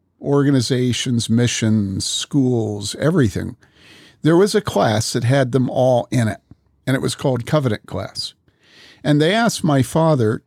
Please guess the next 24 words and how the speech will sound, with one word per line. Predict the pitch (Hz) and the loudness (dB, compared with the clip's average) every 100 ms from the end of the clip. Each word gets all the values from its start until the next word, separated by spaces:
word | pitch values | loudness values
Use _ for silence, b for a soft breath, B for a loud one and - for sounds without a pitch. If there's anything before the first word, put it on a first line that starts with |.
| _ - | _ -8
to | 139 | -2
be | 143 | 2
one | 143 143 | 4 4
of | 143 | 2
the | 127 | 0
two | 123 139 | 0 0
teachers. | 123 147 135 120 98 | 2 0 0 -2 -4
The | 131 | 0
other | 135 160 | 2 0
teacher | - 113 - 127 120 | 0 -2 -2 -2 -2
was | 120 117 | -2 -2
Ken | - 143 147 | -2 2 2
Hansen, | 123 104 - 110 104 | 2 2 -2 -2 0
who | 113 | 0
was | 107 | -2
C | - 135 - 117 | -2 -2 -2 0
E | 113 | 0
O | 107 | 0
of | 101 | -4
ServiceMaster, | - 127 113 113 - 107 107 - - - | -4 -2 -2 -6 -8 -10 -8 -10 -10 -12
if | - | -10
you've | 98 | -10
heard | 117 107 | -6 -6
of | 101 | -6